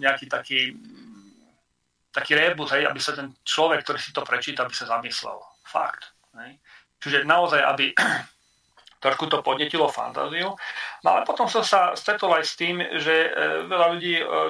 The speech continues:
hovorí ako, že nie Slovensko, ale Sloviensko a tak ďalej. A keď som si aj pozrel ten napríklad povesť Remne Lied alebo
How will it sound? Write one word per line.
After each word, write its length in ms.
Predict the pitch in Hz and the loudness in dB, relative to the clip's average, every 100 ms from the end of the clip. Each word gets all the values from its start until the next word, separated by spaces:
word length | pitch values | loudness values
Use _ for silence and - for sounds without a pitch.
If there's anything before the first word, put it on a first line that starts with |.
| 156 _ - - - 139 | -2 _ -20 -20 -18 -4
hovorí 240 | 160 165 | 0 2
ako, 320 | 156 - 151 | 2 0 -6
že 80 | 165 | -2
nie 80 | 160 | -4
Slovensko, 560 | - 131 147 143 - | -2 -4 -4 -4 -2
ale 240 | 156 135 120 | 2 2 0
Sloviensko 800 | 135 135 147 143 - 147 139 135 | -8 -6 -6 -6 -6 -2 2 0
a 80 | - | -2
tak 80 | |
ďalej. 300 | 123 131 139 139 | -4 0 2 2
A 120 | 139 135 - - | 2 0 -4 -14
keď 160 | 151 | -14
som 320 | - - 156 | -10 -8 -8
si 160 | - 156 | -8 0
aj 240 | 147 143 | 0 0
pozrel 480 | 143 151 147 143 131 | -2 -2 -2 -4 -4
ten 160 | 127 123 | -8 -10
napríklad 320 | 120 135 127 | -8 -10 -10
povesť 320 | 131 135 123 | -10 -10 -6
Remne 320 | 131 139 127 | -8 -6 -6
Lied 320 | 120 127 131 131 | -6 -6 -2 0
alebo 400 | 123 123 123 | 0 -2 -6